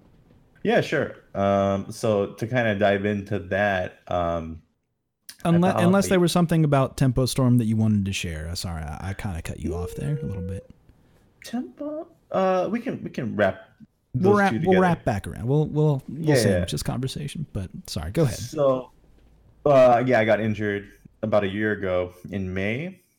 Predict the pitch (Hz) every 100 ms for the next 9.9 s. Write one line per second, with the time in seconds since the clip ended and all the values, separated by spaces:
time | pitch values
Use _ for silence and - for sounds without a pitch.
0 | - 120 131 - 143 131 110 98 - 107
1 | 98 95 90 87 98 82 - 92 90 90
2 | 82 92 92 98 104 98 _ - _ _
3 | - 113 117 120 107 101 92 85 80 _
4 | _ _ _ _ _ _ - - 107 110
5 | 131 117 104 101 104 95 92 87 90 90
6 | 90 90 92 98 _ _ _ _ - 101
7 | 95 90 90 87 87 87 - 95 - 98
8 | 101 117 139 147 165 - - 143 143 -
9 | 147 151 156 156 156 156 156 156